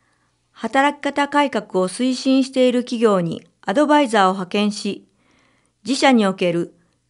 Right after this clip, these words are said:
取り組みへの助言を行います。働き方改革企業理解促進事業、随時受付。働き方改革や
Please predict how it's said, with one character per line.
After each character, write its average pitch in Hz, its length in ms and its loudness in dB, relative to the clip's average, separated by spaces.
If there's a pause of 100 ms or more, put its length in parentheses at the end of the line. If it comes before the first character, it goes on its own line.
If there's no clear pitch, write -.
取 247 200 0
り 294 60 -10
組 277 140 2
み 277 120 4
へ 262 80 4
の 185 180 0
助 185 100 0
言 254 260 4
を 247 80 2
行 247 120 -4
い 208 220 -2
ま 190 120 -6
す。 - 200 -18 (1700)
働 294 380 -4
き - 40 -20
方 277 260 -2
改 269 240 0
革 185 380 -6 (420)
企 285 140 -2
業 240 240 4
理 226 120 -2
解 208 220 0
促 220 280 -6
進 254 260 2
事 226 120 -2
業、 175 360 0 (540)
随 247 260 -2
時 202 120 -2
受 185 200 -2
付。 - 400 -6 (1200)
働 285 420 -2
き - 20 -10
方 285 240 -2
改 277 240 0
革 185 260 -6
や - 260 -4